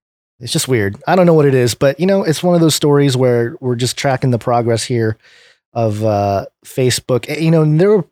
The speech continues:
there are people on social media also saying that, "Hey," and this is a common argument you hear, "they're a private company. They can do whatever they want."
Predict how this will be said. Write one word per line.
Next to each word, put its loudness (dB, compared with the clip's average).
there 0
are 0
people 0
on 2
social 0
media 2
also -2
saying -2
that, -4
"Hey," 0
and 0
this 0
is 0
a 0
common -2
argument -4
you -10
hear, -6
"they're 2
a 2
private 2
company. 0
They 2
can -4
do 2
whatever 4
they 2
want." 0